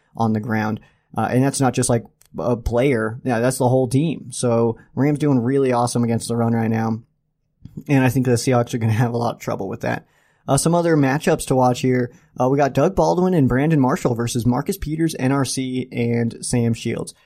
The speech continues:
Uh, N R C is Nickel Roby-Coleman, if you guys are, are, uh, unfamiliar. Uh, but Marcus Peters, uh, you know, he did look, I, I don't, I don't even know how to word this.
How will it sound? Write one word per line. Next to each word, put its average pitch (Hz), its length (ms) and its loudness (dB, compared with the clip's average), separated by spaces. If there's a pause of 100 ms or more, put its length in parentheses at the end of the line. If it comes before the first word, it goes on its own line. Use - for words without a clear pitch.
(140)
Uh, - 100 -6
N 120 140 2
R 117 80 2
C 113 240 -2
is 107 100 -4
Nickel 127 340 2
Roby-Coleman, 123 840 0 (100)
if 113 160 -12
you 110 80 -4
guys 110 160 -4
are, 117 280 -6
are, 113 200 -8
uh, 113 220 -8 (360)
unfamiliar. 120 880 0 (400)
Uh, 120 160 2
but 135 140 0
Marcus 160 260 -2
Peters, 160 400 0
uh, 131 220 -2
you 127 140 0
know, 139 80 0
he 147 140 -6
did 143 440 0 (440)
look, 151 380 2 (500)
I, 156 200 -2
I - 160 0
don't, 147 280 0 (680)
I 147 60 0
don't 160 100 4
even 143 140 6
know 139 100 6
how 131 100 6
to 120 80 4
word 117 300 2
this. - 260 -8